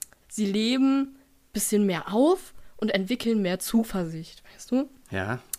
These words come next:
Speaker 2: das ist der
Speaker 1: Und,
Speaker 2: Wahnsinn.
Speaker 1: äh, zudem entspannen sie leicht und können ihrer Freizeit,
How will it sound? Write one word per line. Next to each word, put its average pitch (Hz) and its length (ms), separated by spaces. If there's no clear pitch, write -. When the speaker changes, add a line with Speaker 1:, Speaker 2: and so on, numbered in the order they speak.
Speaker 2:
das - 100
ist - 60
der 208 80
Speaker 1:
Und, 208 140
Speaker 2:
Wahnsinn. 214 220
Speaker 1:
äh, 180 160
zudem 240 520
entspannen 277 600
sie 190 120
leicht 175 560
und 202 300
können 233 360
ihrer 202 220
Freizeit, 262 640